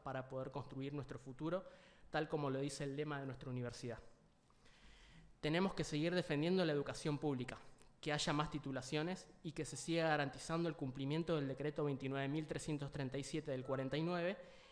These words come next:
el cual establece la gratuidad en la educación universitaria, permitiendo así que podamos cumplir el sueño de estudiar en la universidad,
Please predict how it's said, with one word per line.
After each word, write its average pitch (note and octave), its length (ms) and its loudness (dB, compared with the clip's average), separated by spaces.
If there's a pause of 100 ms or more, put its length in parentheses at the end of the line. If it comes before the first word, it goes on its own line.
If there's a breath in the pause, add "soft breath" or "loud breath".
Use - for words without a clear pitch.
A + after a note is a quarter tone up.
el C#3+ 160 -2
cual D#3+ 200 4
establece D3+ 500 0
la C#3+ 100 2
gratuidad C#3 420 0
en D#3 80 2
la D3+ 60 2
educación C3+ 460 0
universitaria, B2 680 -2 (560)
permitiendo C#3+ 520 2
así E3 180 -2
que D#3+ 160 2
podamos C#3+ 300 0
cumplir C#3+ 360 -2
el D3+ 80 2
sueño E3 340 0
de D3 60 2
estudiar C#3 380 -2
en D3 80 2
la C#3+ 60 2
universidad, C#3 580 0